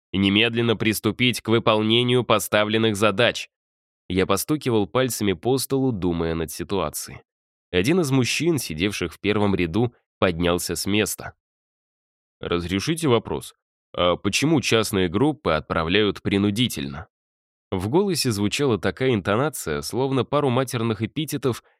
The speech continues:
и восклицаний вырезали. Собственно, я был с ним согласен. Пожалуй, сам не буду вмешиваться со своим молодым лицом. Недовольство мужика за сорок и вдвое тяжелее меня выглядит как-то солиднее.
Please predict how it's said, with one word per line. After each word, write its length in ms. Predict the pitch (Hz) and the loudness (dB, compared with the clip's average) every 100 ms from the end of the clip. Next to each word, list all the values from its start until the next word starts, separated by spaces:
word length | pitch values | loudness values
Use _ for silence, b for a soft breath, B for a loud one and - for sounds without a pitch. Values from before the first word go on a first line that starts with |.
| _ | _
и 80 | 139 | 0
восклицаний 800 | 139 - 120 101 - 104 117 107 | 0 0 -2 -2 -2 0 2 0
вырезали. 640 | 104 104 98 110 69 - _ _ _ _ - | 2 0 -2 -4 -6 -10 _ _ _ _ -8
Собственно, 600 | - 190 - 151 147 143 | -2 -2 -2 -2 0 0
я 300 | 131 175 135 | 0 -4 -2
был 200 | 107 110 | -2 -2
с 140 | - | -2
ним 160 | 98 101 | -2 -2
согласен. 800 | - 87 90 107 82 - - _ _ _ _ _ | -2 -2 -2 -2 -2 -8 -14 _ _ _ _ _
Пожалуй, 400 | - 151 196 165 | -2 0 2 2
сам 320 | 120 190 139 | 0 -2 -2
не 80 | 80 | -2
буду 240 | 92 151 113 | -2 -2 -2
вмешиваться 640 | 80 76 - 71 - 78 | -2 -4 -4 -8 -8 -10
со 120 | 78 | -10
своим 300 | 78 82 80 | -6 -4 -2
молодым 420 | 82 87 82 85 | 0 0 0 -2
лицом. 440 | 85 90 - 64 - b b b | -2 -4 -6 -12 -16 b b b
Недовольство 600 | 90 101 170 208 - 135 | 0 2 2 0 0 0
мужика 460 | 123 117 120 156 | 2 0 0 0
за 160 | 110 113 | 0 0
сорок 440 | - 170 165 80 | 0 -2 -2 -2
и 40 | 85 | -6
вдвое 420 | 80 78 117 135 | -6 -4 -2 -2
тяжелее 500 | - 95 107 131 151 | -2 -4 -4 -4 -4
меня 380 | 123 123 156 127 - _ _ - | -4 -4 -4 -8 -10 _ _ -12
выглядит 760 | 131 208 202 196 185 151 - _ | -4 -2 -2 -4 -4 -6 -10 _
как-то 280 | 139 - | -14 -10
солиднее. 760 | 156 - 135 101 120 80 62 | -8 -4 -4 -4 -8 -14 -16